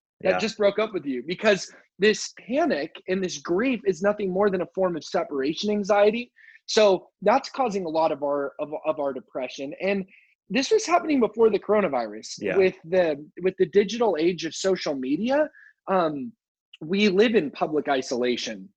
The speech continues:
Speaker 1: I mean, I always say that African proverb, "If you wanna go fast, go alone. If you wanna go far, go together." We think we wanna disappear, but what we really want is just to be found. And so we live in this, uh,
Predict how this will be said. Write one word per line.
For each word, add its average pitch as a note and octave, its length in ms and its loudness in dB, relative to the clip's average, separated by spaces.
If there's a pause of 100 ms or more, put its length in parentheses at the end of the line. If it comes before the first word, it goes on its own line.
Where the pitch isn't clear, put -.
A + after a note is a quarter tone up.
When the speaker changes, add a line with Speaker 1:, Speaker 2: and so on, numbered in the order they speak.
(120)
Speaker 1:
I C#3+ 80 -6
mean, D3+ 180 0
I E3+ 120 6
always F#3+ 360 6 (100)
say F3 160 2
that E3 140 2
African D#3+ 420 0
proverb, D#3 360 -2
"If C#3 140 -12
you D#3+ 80 -2
wanna D#3+ 200 -2
go D3 160 -2
fast, D3 520 -4
go D3+ 180 -2
alone. C#3 240 0
If - 120 -12
you C#3+ 80 -6
wanna C#3 180 -6
go B2+ 200 -4
far, C3+ 220 -2
go C3 180 -4
together." A#2 520 -4 (280)
We D#3+ 120 0
think F#3 200 -2
we F#3+ 80 4
wanna E3+ 220 2
disappear, D3+ 480 -4
but D3 100 2
what C#3+ 160 2
we C#3 100 0
really D#3+ 320 2
want C3+ 220 -2
is A#2 80 -10
just C3+ 220 -8
to C3 40 -8
be A#2+ 160 -6
found. D3+ 460 0 (480)
And F#3+ 180 2
so G#3 300 4
we F#3+ 200 2
live G3 220 2
in G3+ 100 -2
this, - 340 -6
uh, D3 220 0